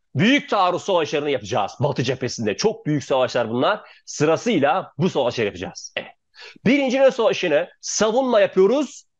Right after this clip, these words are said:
kazanıyoruz. Bak, Rumlar saldırdı, biz savunma yaptık. Savunma yaparak savaşı kazandı. Dikkat. Bunun üzerine arkadaşlar Mustafa Kemal ne diyor?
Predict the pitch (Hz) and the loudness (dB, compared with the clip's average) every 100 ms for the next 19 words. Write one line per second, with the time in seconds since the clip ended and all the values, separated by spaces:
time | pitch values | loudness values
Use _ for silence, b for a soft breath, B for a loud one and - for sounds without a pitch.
0 | _ - 175 147 120 92 78 - - - | _ -2 -2 -2 -6 -8 -10 -18 -20 -20
1 | _ _ _ - 104 - B B 143 208 | _ _ _ -4 -4 -8 B B 0 2
2 | 185 131 - 175 202 220 240 190 190 - | 2 0 -2 -2 0 0 0 -2 -4 -2
3 | 160 147 123 - - - _ b - 156 | -2 0 -2 -4 -14 -20 _ b -8 -4
4 | 156 165 165 147 196 - - 127 120 - | -2 -2 -2 0 -2 -4 -6 -4 -4 -4
5 | 120 107 107 98 95 90 82 - - - | -4 -2 -4 -4 -4 -6 -6 -8 -6 -8
6 | - _ _ B B - 262 233 147 117 | -10 _ _ B B 0 0 0 -2 -2
7 | 233 - - - 180 - _ _ _ 135 | -4 -2 -4 -2 -4 -4 _ _ _ -2
8 | 185 - 190 226 - 156 131 104 95 185 | -2 -4 -6 -4 -2 -2 -2 -2 -4 -2
9 | 135 170 | 0 -2